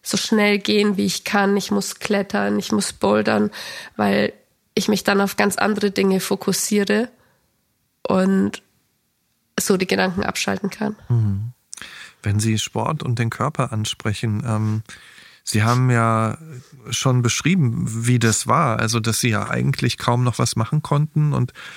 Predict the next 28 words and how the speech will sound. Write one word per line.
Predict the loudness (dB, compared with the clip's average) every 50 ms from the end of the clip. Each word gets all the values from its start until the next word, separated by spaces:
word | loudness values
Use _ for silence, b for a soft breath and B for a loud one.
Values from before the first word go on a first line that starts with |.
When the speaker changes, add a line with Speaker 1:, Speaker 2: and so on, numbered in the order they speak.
| B B B B
Speaker 2:
plötzlich | 2 2 2 4 2 2 0 0
konnten | 2 2 0 0 0
Sie | 0 0
wieder | 0 2 2 2 2
gehen | 2 2 2 2 4 4 2 2
und | 2 2 2 2
laufen | 2 2 4 2 2 2 2 2 2 2
und | 2 0 0 0
aktiver | 0 -2 -2 -2 -2 0 2 2 2 2 2
sein. | 2 2 2 2 2 2
Es | 0 2 2
war | 4 4
ja | 4 4 2
so, | 2 2 2
als, | 2 2 0 0 0 -2 -2
so | -2 -2 -2 -2 0 0
wie | 0 0
Sie | 0
es | 0 0 0
beschrieben | 0 -2 0 0 2 2 2
haben, | 2 2 0
als | 0 -2 -2 -2
würden | -2 0 0 0 0
wirklich | 0 0 -2 -2 -2 0
die | 0
Lebensgeister | 2 2 2 2 2 0 -2 0 0 0 0 0 -2 -2 0 0 0 0
zurückkehren, | 0 -2 -2 -2 -2 -2 -2 -2 -2 -2 -2 0 0 0 0
ne? | 2 2 2